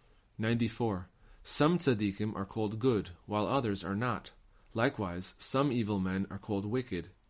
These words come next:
while others are not. Ninety-five. It is a disgrace and a humiliation for the generation when its leader has no one tending to his affairs.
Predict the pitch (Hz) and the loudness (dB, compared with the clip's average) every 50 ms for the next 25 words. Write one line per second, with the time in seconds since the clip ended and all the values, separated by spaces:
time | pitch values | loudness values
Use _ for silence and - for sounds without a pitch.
0 | _ _ - 101 98 101 95 90 120 117 101 92 92 - - - 92 95 95 92 | _ _ -4 -2 0 0 0 2 0 0 0 0 -4 -4 -6 -6 -4 -2 -2 -2
1 | 87 - - - - - - - _ _ _ - _ _ _ _ _ _ _ _ | -4 -6 -10 -16 -20 -20 -20 -20 _ _ _ -20 _ _ _ _ _ _ _ _
2 | _ _ _ - - - 113 113 117 120 117 117 110 - 120 110 98 90 82 - | _ _ _ -20 -12 -4 -2 0 2 2 2 2 0 0 0 0 0 -2 -4 -6
3 | - - - _ _ _ _ - - _ _ _ - 110 113 120 113 107 113 104 | -14 -20 -20 _ _ _ _ -20 -20 _ _ _ -4 0 2 2 4 4 2 2
4 | 104 107 - - - - - 131 135 131 113 95 92 - - 98 95 98 101 101 | 2 0 0 0 -2 -2 0 2 2 4 4 2 0 -2 -2 -2 0 0 0 0
5 | 107 104 104 104 98 98 98 101 110 127 123 - - 107 98 92 - 104 95 98 | 0 2 2 2 2 2 2 2 2 2 0 0 -2 -4 -4 -4 -4 -2 -2 -2
6 | 92 95 107 98 98 98 101 117 127 123 - - 92 95 98 98 98 95 92 - | -2 0 -2 0 0 2 2 2 2 0 0 -2 -2 -2 -2 0 -2 -2 -2 -4
7 | - - 117 123 131 120 117 107 95 95 92 98 107 110 117 120 113 113 110 110 | -6 -2 0 0 2 2 2 0 0 0 -2 0 0 0 2 0 0 0 0 -2
8 | 101 - 110 113 120 107 104 101 98 95 98 95 95 101 101 98 95 95 - - | -4 -4 -2 0 0 0 0 0 -2 -2 -4 -4 -2 0 0 0 -2 -4 -4 -4
9 | 104 101 92 85 85 85 - - - - | -4 -2 -2 -4 -6 -8 -10 -14 -16 -18